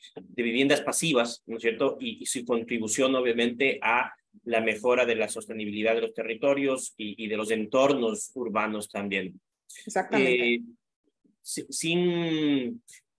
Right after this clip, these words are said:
Speaker 1: vamos igual a invitar, recordemos que tenemos el espacio para hacer preguntas y respuestas. Eh, nos queda una ponencia más, vamos a ir inmediatamente con Hernán, eh, Baulo,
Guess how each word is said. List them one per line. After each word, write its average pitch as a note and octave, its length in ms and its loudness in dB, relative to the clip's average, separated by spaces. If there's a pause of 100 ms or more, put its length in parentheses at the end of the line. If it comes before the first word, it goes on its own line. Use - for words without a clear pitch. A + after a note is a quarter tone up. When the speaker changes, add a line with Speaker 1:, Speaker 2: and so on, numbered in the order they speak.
(100)
Speaker 1:
vamos E3 400 4
igual E3+ 220 6
a - 20 2
invitar, F3 680 2
recordemos C#3 720 -2
que D3 160 -2
tenemos C#3+ 640 -2
el A#2+ 200 -2
espacio C3 560 -2
para A#2 160 2
hacer - 260 -2
preguntas C#3 640 0
y B2+ 40 -2
respuestas. D#3 760 0
Eh, A2+ 340 2
nos A2 160 -2
queda C#3+ 240 2
una C#3+ 340 2
ponencia C3+ 400 -4
más, E3+ 260 0
vamos C3+ 260 0
a B2 40 2
ir C3 120 -2
inmediatamente C3 800 -2
con A#2 420 -4 (600)
Hernán, D3 600 0
eh, A#2 540 2
Baulo, G3 540 0